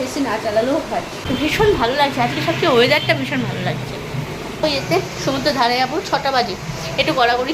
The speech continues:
খেলাম, চাটা খাওয়া দাওয়া হলো। এখন এই ভোর থাকতে থাকতে একটু সমুদ্রের সাথে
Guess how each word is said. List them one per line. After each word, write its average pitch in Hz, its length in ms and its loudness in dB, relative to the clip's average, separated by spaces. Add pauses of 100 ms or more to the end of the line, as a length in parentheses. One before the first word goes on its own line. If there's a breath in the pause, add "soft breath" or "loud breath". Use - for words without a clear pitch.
খেলাম, 269 220 0 (140)
চাটা 226 340 -2
খাওয়া 226 220 2
দাওয়া 247 200 2
হলো। 254 160 0 (580 loud breath)
এখন 247 240 -6 (220)
এই 226 80 2 (200)
ভোর 262 160 2 (120)
থাকতে - 280 -8
থাকতে 302 260 -2
একটু - 180 -8
সমুদ্রের 233 400 -2
সাথে - 180 -2